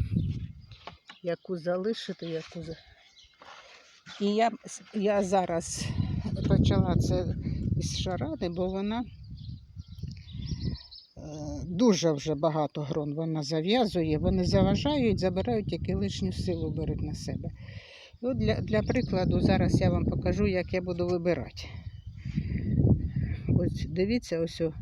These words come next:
пагін, оцей дві грони, тут ось о дві,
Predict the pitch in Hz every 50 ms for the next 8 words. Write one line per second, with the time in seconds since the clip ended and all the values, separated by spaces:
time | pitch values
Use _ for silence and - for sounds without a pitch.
0 | - - 180 185 202 185 196 196 196 - - - - - - - - - - -
1 | - 175 165 - - 190 180 170 151 151 165 165 165 165 160 147 170 170 165 165
2 | 165 165 165 165 165 - - - - - - - - - - - - - - -
3 | - 220 220 - - 208 202 - - 220 196 185 170 170 175 190 196 190